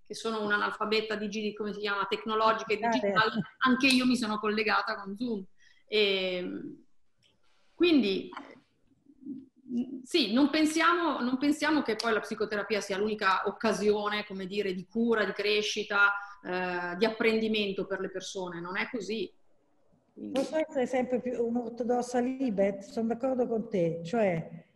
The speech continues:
Speaker 2: in realtà la motivazione cambia su problemi diversi nell'arco della vita. Io mi sono curata tanto su problemi molto diversi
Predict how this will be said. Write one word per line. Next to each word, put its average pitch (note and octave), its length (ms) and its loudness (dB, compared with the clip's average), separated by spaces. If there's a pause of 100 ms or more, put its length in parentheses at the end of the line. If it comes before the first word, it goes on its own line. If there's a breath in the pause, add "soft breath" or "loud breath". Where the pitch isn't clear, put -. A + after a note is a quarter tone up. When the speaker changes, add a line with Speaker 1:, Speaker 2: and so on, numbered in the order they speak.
(220)
Speaker 2:
in A#3+ 180 0
realtà C#4 480 2
la D4+ 120 2
motivazione A#3+ 680 0
cambia C#4+ 480 2
su A#3+ 160 -2
problemi B3 480 2
diversi B3 640 0
nell'arco G#3 500 0
della F#3 220 2
vita. E3+ 420 -2
Io G#3+ 200 0
mi G#3 80 -2
sono F#3+ 260 -6
curata F#3+ 260 -6
tanto B3 380 -4
su F#3+ 160 -12
problemi F#3+ 320 -2
molto G3 240 -4
diversi G3+ 420 -2